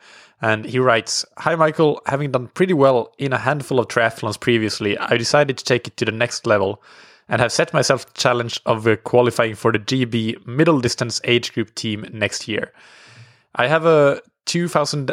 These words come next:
uh, British pounds, uh, Carbon Canyon Ultimate road bike. Am I putting myself at a serious disadvantage if I don't get a time trial bike?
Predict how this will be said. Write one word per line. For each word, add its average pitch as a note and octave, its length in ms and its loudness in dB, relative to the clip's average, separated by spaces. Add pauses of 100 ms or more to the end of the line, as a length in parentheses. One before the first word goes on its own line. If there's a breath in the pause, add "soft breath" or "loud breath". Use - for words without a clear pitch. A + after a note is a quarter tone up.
(120)
uh, A#2+ 140 0 (260)
British C3 480 -2 (160)
pounds, A#2 560 0
uh, A2+ 180 4
Carbon A2+ 540 0 (100)
Canyon A2 380 -2
Ultimate A2 480 -2
road A2+ 360 2
bike. - 360 -2 (400 loud breath)
Am C3+ 100 0
I D#3+ 140 4
putting F3 340 0
myself D3+ 560 0
at C3 80 0
a A#2+ 60 -4
serious B2+ 280 2
disadvantage B2 720 -2
if A#2+ 160 -2
I A2+ 60 2
don't B2 340 0
get - 240 0
a - 40 -8
time A#2 260 0
trial D3 260 2
bike? D#3+ 400 0